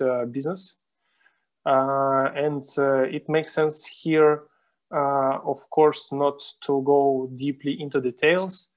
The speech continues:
but to, uh, to split, uh, constant costs and variable costs. So variable costs means that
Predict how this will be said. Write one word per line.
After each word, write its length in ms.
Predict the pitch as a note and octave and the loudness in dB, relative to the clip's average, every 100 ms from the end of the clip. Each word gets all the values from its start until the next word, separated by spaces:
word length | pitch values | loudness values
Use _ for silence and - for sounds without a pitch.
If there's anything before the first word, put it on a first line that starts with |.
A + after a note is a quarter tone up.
| _ _ _ - | _ _ _ -6
but 340 | C3 D3 D3 - - | 0 0 0 -18 -10
to, 500 | D#3 D3 C#3+ C3+ - D#3+ | -4 0 0 0 -4 -4
uh, 600 | C3+ C3+ C3 B2+ B2+ B2 E3 _ | 0 0 2 2 0 -4 -12 _
to 80 | - | -10
split, 500 | C3 - - F3 F3 - _ _ _ _ _ _ - | -10 -12 -4 -4 -4 -16 _ _ _ _ _ _ -6
uh, 500 | C#3+ C#3 C3+ C3 C3 - B3+ - | -4 -2 -4 -2 -4 -6 -16 -4
constant 680 | E3+ F3 - F#3 F#3 - _ _ _ _ _ | -2 -2 -6 -4 -4 -8 _ _ _ _ _
costs 520 | - F3 - - - _ _ _ _ _ | -2 -2 -4 -18 -20 _ _ _ _ _
and 320 | D3+ C#3 C3 C#3 | -6 -6 -8 -8
variable 460 | C3+ C#3+ B2+ A#2+ A#2 | 0 2 2 0 -2
costs. 480 | A#2 A2 - - - _ _ _ _ _ _ _ _ _ _ _ - | -2 -8 -10 -14 -20 _ _ _ _ _ _ _ _ _ _ _ -16
So 400 | - D3+ D3 C3 | -2 2 2 4
variable 380 | D#3 E3+ E3 | 4 4 2
costs 500 | E3 E3 D#3 - - | 0 -2 -4 -10 -10
means 420 | D3 D3 D3+ D3 - | -8 -6 -6 -8 -12
that 360 | B2+ C3+ B2+ | -2 -2 -2